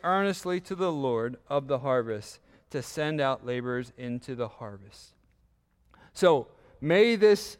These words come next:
strange time that we just walked through of this quarantine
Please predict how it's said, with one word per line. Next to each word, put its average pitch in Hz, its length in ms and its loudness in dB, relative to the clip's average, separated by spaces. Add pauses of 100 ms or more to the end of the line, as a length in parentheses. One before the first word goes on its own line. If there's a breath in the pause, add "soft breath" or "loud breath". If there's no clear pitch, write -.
strange 202 680 -4
time 175 320 0
that 151 160 0
we 147 140 -6
just 151 240 -6
walked 147 320 0
through 139 320 -6
of 127 200 -2
this 135 200 -8
quarantine 139 920 -6